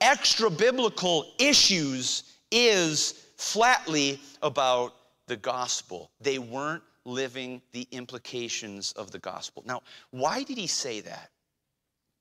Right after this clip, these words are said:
Why did he say that? Go on to notice what he says next. "When I saw that they walked not uprightly according to the truth of the gospel, I said unto Peter before them all, 'If thou, being a Jew,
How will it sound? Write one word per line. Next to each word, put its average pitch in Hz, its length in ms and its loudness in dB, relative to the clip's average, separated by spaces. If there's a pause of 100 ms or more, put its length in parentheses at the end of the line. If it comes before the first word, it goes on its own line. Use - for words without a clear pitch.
(120)
Why 135 240 -2
did 233 60 -8
he 247 100 -6
say 147 220 -4
that? 104 260 -8
Go 330 260 2
on 294 80 -2
to 247 80 -4
notice 175 340 -4
what 160 120 -4
he 139 80 -6
says 135 340 -2
next. - 680 -10 (720)
"When 202 200 2
I 302 120 4
saw 233 300 6
that 185 120 0
they 180 140 2
walked 160 300 4
not 180 280 4
uprightly 202 460 2
according 165 380 0
to 151 40 -4
the 139 80 -4
truth 220 300 -6
of 160 80 -8
the 147 60 -2
gospel, 160 540 -2
I 233 220 2
said 262 240 0
unto 196 140 0
Peter 202 340 -4
before 165 380 -2
them 156 120 -2
all, 170 300 2 (300)
'If 160 360 2
thou, 190 640 8 (200)
being 202 240 6
a 175 60 4
Jew, 180 720 4